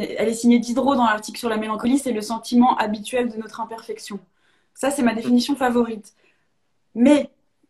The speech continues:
je pense que la définition qui collerait le mieux à ce qu'on vit aujourd'hui, c'est la définition qu'on donnait dans,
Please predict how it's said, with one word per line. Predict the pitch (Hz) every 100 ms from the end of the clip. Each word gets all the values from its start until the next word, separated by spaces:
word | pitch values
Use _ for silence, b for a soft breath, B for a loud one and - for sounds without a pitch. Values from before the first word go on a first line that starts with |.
| -
je | 214
pense | 247 285
que | 262
la | 233
définition | 240 247 262 277
qui | 254 -
collerait | 226 226 233
le | 233
mieux | 262 254
à | 233
ce |
qu'on | - 214
vit | 233
aujourd'hui, | 226 220 226 285
c'est | 277
la | 226
définition | 202 214 233 240 240 262 262
qu'on | 254 233
donnait | 220 233 247
dans, | 233 208 208 208